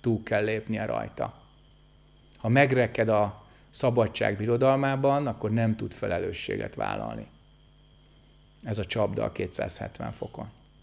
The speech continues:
Hogy nem tud a háromszázhatvanra visszatérni, mert a hatalma a jelenségek felett, a mágiája annyira erős, hogy belesüpped a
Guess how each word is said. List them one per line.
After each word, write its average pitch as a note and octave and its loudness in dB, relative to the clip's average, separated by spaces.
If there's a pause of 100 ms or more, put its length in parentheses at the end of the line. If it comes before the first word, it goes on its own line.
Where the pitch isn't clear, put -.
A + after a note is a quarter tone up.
(440)
Hogy A2 -10
nem A2+ 2
tud A2+ -2
a G#2+ 4
háromszázhatvanra G2 -2
visszatérni, C#3+ 0 (300)
mert G#2+ -2
a G#2 2
hatalma A2+ 2 (360)
a G#2 -6
jelenségek G#2 0
felett, G2 -2
a G2 0
mágiája G#2+ 0
annyira B2 2
erős, A2 2 (440)
hogy G#2 -4
belesüpped A2 2
a G2+ 2